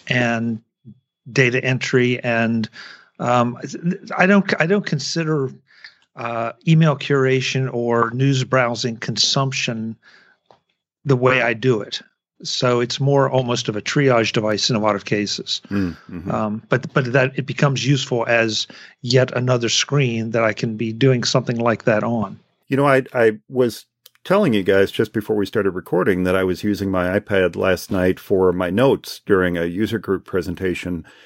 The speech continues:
Speaker 2: And one thing surprised me, and, and maybe it's my iPad, uh, it is running the latest version of I O S, but when I gave a presentation,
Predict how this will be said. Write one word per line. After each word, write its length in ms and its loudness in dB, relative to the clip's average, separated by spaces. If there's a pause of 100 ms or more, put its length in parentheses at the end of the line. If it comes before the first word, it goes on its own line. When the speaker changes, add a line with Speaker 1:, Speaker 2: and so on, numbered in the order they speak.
(380)
Speaker 2:
And 680 2 (200)
one 380 2
thing 260 2
surprised 560 0
me, 180 0
and, 420 2
and 340 -4 (160)
maybe 460 0
it's 180 -4
my 280 0 (220)
iPad, 440 0 (320)
uh, 260 -2
it 160 2
is 220 0
running 360 2
the 80 0
latest 280 2
version 300 0
of 80 -6
I 120 2
O 140 2
S, 340 0 (800)
but 380 4 (640)
when 460 2
I 460 2
gave 320 0
a 60 -4
presentation, 1160 -2